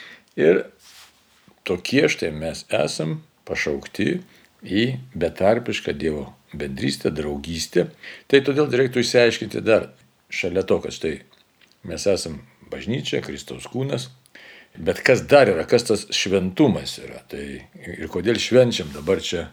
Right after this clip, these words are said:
visus tuos tokius šventuosius vienu ypu,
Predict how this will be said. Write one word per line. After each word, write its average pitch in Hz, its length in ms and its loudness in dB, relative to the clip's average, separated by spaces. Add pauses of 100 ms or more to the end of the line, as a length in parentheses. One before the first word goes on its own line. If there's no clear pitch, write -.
visus - 400 -8
tuos 95 300 -6
tokius - 360 -10 (520)
šventuosius 92 1040 0 (180)
vienu 90 400 -2
ypu, 151 400 0